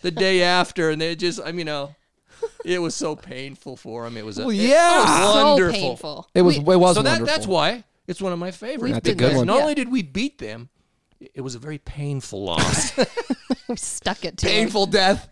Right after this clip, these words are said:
Speaker 1: A painful
Speaker 2: That
Speaker 1: death.
Speaker 2: was a, that
Speaker 1: Better
Speaker 2: was a
Speaker 1: to get
Speaker 2: good one.
Speaker 1: blown
Speaker 2: It's
Speaker 1: out.
Speaker 2: fun now, but yeah, sitting at the
Speaker 3: Oh,
Speaker 2: stadium,
Speaker 3: man.
Speaker 2: I was
Speaker 1: You gotta
Speaker 2: losing
Speaker 1: admit,
Speaker 2: my
Speaker 1: you're sitting there
Speaker 2: mind.
Speaker 1: going, "This, okay." I thought we were coming back with the pitch.
Speaker 2: Same, same.
Speaker 3: Right.
Speaker 1: I thought, "Okay,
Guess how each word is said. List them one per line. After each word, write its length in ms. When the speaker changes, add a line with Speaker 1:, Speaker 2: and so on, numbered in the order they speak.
Speaker 1:
A 140
painful 380
Speaker 2:
That 100
Speaker 1:
death. 80
Speaker 2:
was 120
a, 40
that 80
Speaker 1:
Better 260
Speaker 2:
was 120
a 20
Speaker 1:
to 60
get 100
Speaker 2:
good 80
one. 60
Speaker 1:
blown 340
Speaker 2:
It's 220
Speaker 1:
out. 80
Speaker 2:
fun 260
now, 260
but 140
yeah, 320
sitting 260
at 60
the 60
Speaker 3:
Oh, 20
Speaker 2:
stadium, 380
Speaker 3:
man. 80
Speaker 2:
I 60
was 200
Speaker 1:
You 140
gotta 180
Speaker 2:
losing 440
Speaker 1:
admit, 60
Speaker 2:
my 120
Speaker 1:
you're 80
sitting 340
there 140
Speaker 2:
mind. 120
Speaker 1:
going, 220
"This, 320
okay." 340
I 120
thought 180
we 40
were 60
coming 300
back 300
with 100
the 80
pitch. 300
Speaker 2:
Same, 260
same. 220
Speaker 3:
Right. 360
Speaker 1:
I 20
thought, 200
"Okay, 300